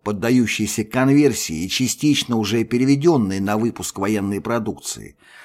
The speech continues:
производили для этих добровольцев многие виды новейшего вооружения.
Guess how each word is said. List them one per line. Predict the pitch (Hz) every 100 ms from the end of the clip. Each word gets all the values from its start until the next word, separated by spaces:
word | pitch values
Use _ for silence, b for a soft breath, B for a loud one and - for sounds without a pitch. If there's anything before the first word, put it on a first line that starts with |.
| B -
производили | 117 117 143 156 208 160
для | 117 123
этих | 127 120 104
добровольцев | 120 131 147 170 156 - 104 -
многие | 123 156 180 127 117
виды | 131 117
новейшего | 101 107 110 110 - 104 98
вооружения. | 87 98 104 104 85 71 53 50